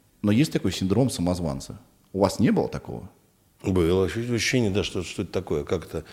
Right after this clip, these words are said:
Speaker 1: Какие-то золотые маски посыпались?
Speaker 2: Золот-, м, я помню, как, э, первый спектакль, на который продавали билеты,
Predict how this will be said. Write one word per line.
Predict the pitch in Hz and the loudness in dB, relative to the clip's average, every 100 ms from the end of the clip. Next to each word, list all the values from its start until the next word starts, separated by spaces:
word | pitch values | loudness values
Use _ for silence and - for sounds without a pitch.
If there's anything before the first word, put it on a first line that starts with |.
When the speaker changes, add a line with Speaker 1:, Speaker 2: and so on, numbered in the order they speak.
| - - | -20 -18
Speaker 1:
Какие-то | - - | -6 0
золотые | 101 120 110 | 4 6 6
маски | 87 98 - - | 4 2 0 -4
посыпались? | 98 - 110 | -6 -4 0
Speaker 2:
Золот-, | 117 113 | 0 0
м, | 120 120 120 113 110 | -2 -2 0 -2 -2
я | 110 107 | 0 0
помню, | 117 120 127 | 2 0 2
как, | 107 - | -2 -4
э, | 107 101 98 95 92 92 82 - - - _ _ _ _ _ _ _ _ _ _ _ _ _ _ _ _ _ - - - - | -4 0 2 2 4 2 0 -6 -20 -20 _ _ _ _ _ _ _ _ _ _ _ _ _ _ _ _ _ -20 -20 -20 -6
первый | 120 110 101 | 2 2 2
спектакль, | - 104 - 107 95 95 90 80 | -2 -6 2 2 2 0 -2 -4
на | 78 92 | -8 -6
который | 95 95 98 | -4 -4 -4
продавали | 95 98 104 101 87 85 | -4 0 2 2 0 -2
билеты, | 95 98 135 156 90 | -4 -2 -2 -2 -6